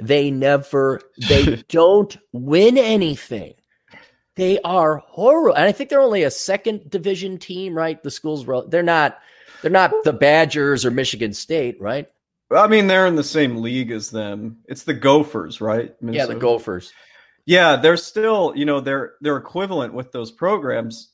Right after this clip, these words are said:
Speaker 2: It's just Minnesota apparently never wins at any of them.
Speaker 1: No one wants
Speaker 2: So
Speaker 1: to come here. Yeah, no, it's, it's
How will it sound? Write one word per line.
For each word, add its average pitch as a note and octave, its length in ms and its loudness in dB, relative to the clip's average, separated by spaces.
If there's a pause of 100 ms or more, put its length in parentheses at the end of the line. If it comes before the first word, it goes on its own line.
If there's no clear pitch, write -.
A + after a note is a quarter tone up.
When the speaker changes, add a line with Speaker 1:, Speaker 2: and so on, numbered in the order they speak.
Speaker 2:
It's C3 160 -10
just C#3+ 260 -4
Minnesota C#3+ 580 0
apparently A#2 420 -6
never A#2 340 -4
wins A2+ 560 -4
at A2 100 -6
any A#2+ 220 2
of A2+ 100 0
them. B2 360 -2 (220)
Speaker 1:
No G3 100 2
one A3 140 4
wants A3 140 4
Speaker 2:
So A#3 100 0
Speaker 1:
to - 40 -2
come G#3 220 -2
here. G#2+ 160 -6
Yeah, D3+ 200 0
no, C3 220 -2
it's, C3+ 280 -6
it's D3+ 260 -8